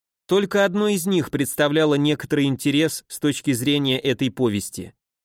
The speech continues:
В конверт был вложен чек на шестьсот тридцать три фунта и десять шиллингов. С минуту я обалдело смотрел на чек, не понимая, кто мог так странно ошибиться.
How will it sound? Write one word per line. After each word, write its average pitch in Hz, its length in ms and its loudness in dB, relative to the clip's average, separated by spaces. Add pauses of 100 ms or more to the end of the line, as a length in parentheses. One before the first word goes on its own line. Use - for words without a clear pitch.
В - 100 -18
конверт 147 480 2
был 131 200 2
вложен 123 400 0
чек 170 300 -2
на 131 140 0
шестьсот 180 500 0
тридцать - 400 -2
три 156 160 0
фунта 185 420 -2
и 160 80 0
десять 139 400 -2
шиллингов. 104 680 -6 (920)
С - 160 -10
минуту 120 520 0
я 127 220 2
обалдело 123 520 0
смотрел 131 480 -2
на 117 120 0
чек, - 500 -6
не 113 140 0
понимая, 131 540 0
кто 131 240 -2
мог 139 240 0
так 139 180 0
странно 135 460 -2
ошибиться. 127 720 -4